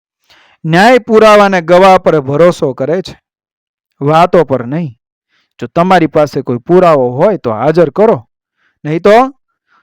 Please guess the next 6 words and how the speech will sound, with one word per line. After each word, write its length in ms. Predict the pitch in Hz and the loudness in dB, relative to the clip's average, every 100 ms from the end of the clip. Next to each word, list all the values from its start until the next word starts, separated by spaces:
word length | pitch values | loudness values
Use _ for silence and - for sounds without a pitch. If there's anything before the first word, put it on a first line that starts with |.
| _ | _
સજા 640 | - - 202 285 277 175 | -14 -4 0 4 4 4
ભોગવવા 520 | 147 156 170 165 156 | 2 2 2 2 2
માટે 560 | 147 143 151 185 226 247 _ _ _ | -2 -6 -2 0 0 -4 _ _ _
તૈયાર 400 | 127 131 147 147 | -10 -4 -4 -4
થઈ 200 | - 170 | -8 -8
જાઓ." 380 | 180 151 117 | -8 -8 -12